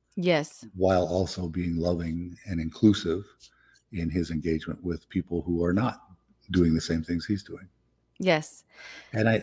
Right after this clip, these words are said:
Speaker 2: I hope, I, I love that about him, that he is a person of such deep faith and deep integrity. And both of those things cause him to, uh,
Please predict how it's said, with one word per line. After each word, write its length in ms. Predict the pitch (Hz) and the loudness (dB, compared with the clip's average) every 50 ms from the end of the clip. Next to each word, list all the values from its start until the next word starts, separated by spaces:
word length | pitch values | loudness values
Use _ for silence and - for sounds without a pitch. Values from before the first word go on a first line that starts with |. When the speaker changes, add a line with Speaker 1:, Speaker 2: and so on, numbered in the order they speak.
| - 107 | 0 -2
Speaker 2:
I 40 | 104 | 2
hope, 300 | 98 143 156 151 - - _ _ _ _ - - - - - - - | 4 4 4 2 0 -8 _ _ _ _ -14 -12 -10 -10 -8 -2 2
I, 280 | 110 120 113 104 - - - - _ _ _ - - 110 | 4 6 6 4 4 0 -8 -18 _ _ _ -4 0 4
I 140 | 107 107 | 4 6
love 300 | 104 104 107 113 117 110 107 | 8 8 8 8 8 8 8
that 180 | 110 104 98 | 8 8 8
about 320 | 92 80 92 95 101 101 87 | 6 6 6 4 4 4 2
him, 160 | 78 - 78 | -2 -2 -4
that 160 | - 90 87 92 | -4 -4 0 0
he 100 | 92 90 | 0 0
is 140 | 85 80 | 0 0
a 60 | 90 - | -2 -4
person 340 | - - 95 - - 87 | -4 -4 -4 -4 -4 -6
of 60 | 82 - | -6 -4
such 300 | 92 87 85 - - - 90 | -6 -6 -6 -8 -12 -10 -2
deep 320 | 87 98 101 98 101 - - _ _ _ - - - _ _ _ _ _ _ _ _ | 2 2 2 2 0 -6 -20 _ _ _ -20 -20 -20 _ _ _ _ _ _ _ _
faith 520 | _ - - - 110 110 113 107 - - - - | _ -6 0 4 6 6 6 4 2 -2 -10 -6
and 360 | - 110 113 117 120 120 110 95 | -2 0 2 4 4 4 2 2
deep 240 | 110 101 101 101 | 0 0 0 0
integrity. 720 | 95 90 - - 104 98 98 92 82 82 78 80 90 80 - _ _ _ _ - - _ _ _ _ _ _ _ _ _ _ _ | -2 -2 2 2 2 2 2 0 0 0 -2 -2 -4 -6 -12 _ _ _ _ -20 -20 _ _ _ _ _ _ _ _ _ _ _
And 280 | - 101 95 92 85 78 | -2 0 0 0 -2 0
both 280 | - 107 110 107 104 - | 4 6 6 6 6 4
of 100 | 104 90 | 0 2
those 340 | 101 98 101 104 98 98 - | 4 6 6 6 4 2 -2
things 320 | - 101 90 85 85 - - | -4 -2 -2 -2 -2 -4 -6
cause 420 | - - 107 98 98 101 95 - | -8 -6 -4 -2 -2 -2 -4 -4
him 440 | - 85 78 80 80 87 98 95 - - _ _ _ _ _ _ _ _ _ _ - | -6 -6 -6 -4 -6 -8 -8 -10 -14 -18 _ _ _ _ _ _ _ _ _ _ -4
to, 420 | - 95 87 82 80 80 82 - - - - _ _ - - | 0 2 2 2 2 0 -2 -4 -8 -12 -20 _ _ -8 -6
uh, 300 | 95 90 90 90 92 92 | -4 -4 -4 -6 -8 -10